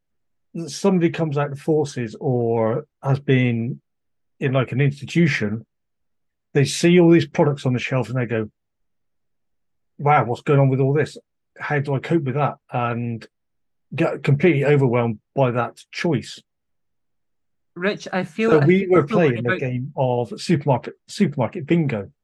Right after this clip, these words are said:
Speaker 2: We were, and I'm just opening up my supermarket shopping
Speaker 1: Uh-huh.
Speaker 2: app right now. I feel as though we have a replay coming on here.
Speaker 1: We do.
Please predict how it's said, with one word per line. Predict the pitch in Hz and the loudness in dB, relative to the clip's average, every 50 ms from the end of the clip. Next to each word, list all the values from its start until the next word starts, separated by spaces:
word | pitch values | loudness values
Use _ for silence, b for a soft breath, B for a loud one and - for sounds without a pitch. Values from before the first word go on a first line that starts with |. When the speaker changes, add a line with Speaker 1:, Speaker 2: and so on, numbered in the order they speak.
| _ _ _ _ _ _ _ _ _ | _ _ _ _ _ _ _ _ _
Speaker 2:
We | - 190 202 196 | -4 -2 -2 -2
were, | 165 196 196 202 220 - - | 0 0 0 2 0 0 0
and | 190 180 | 0 0
I'm | 165 160 160 | 0 0 -2
just | 156 190 202 202 - - | -2 -4 -4 -6 -4 -2
opening | 196 190 190 - - 196 175 175 | -2 -2 -2 -2 -6 -6 -2 -2
up | 185 196 190 - _ | -4 -4 -4 -8 _
my | 185 165 165 | -4 -4 -4
supermarket | 156 - - - - 208 190 185 185 196 190 - - 196 135 - | -6 -8 -14 -8 -4 -4 -2 0 0 -2 -2 -4 -8 -8 -8 -6
shopping | - 208 196 190 - 208 196 196 | -6 -6 -6 -4 -4 -2 0 0
Speaker 1:
Uh-huh. | 190 - | -2 -2
Speaker 2:
app | - - | -2 -4
right | 185 185 170 131 | -6 -6 -4 -4
now. | 185 196 208 269 294 285 - _ _ _ _ _ _ _ _ _ _ _ _ _ _ _ _ _ _ _ _ _ _ _ _ _ _ | -2 -2 -2 -2 -4 -6 -10 _ _ _ _ _ _ _ _ _ _ _ _ _ _ _ _ _ _ _ _ _ _ _ _ _ _
I | - 156 | -14 -12
feel | - - 220 214 226 | -4 -4 0 0 0
as | 214 185 | 0 0
though | 202 190 | -2 -2
we | 185 196 | 0 -2
have | 196 185 | -2 -2
a | 165 165 | -2 -4
replay | 160 175 185 185 - - - 226 226 | -4 -4 -6 -6 -8 -6 -6 -6 -4
coming | - 247 226 220 214 208 | -4 -4 -4 -2 -2 -2
on | 214 226 196 | -4 -4 -4
here. | 214 233 226 233 214 202 196 _ _ _ _ | -4 -6 -6 -6 -8 -10 -16 _ _ _ _
Speaker 1:
We | 131 120 | -12 -4
do. | 107 131 143 151 143 | 0 0 0 0 0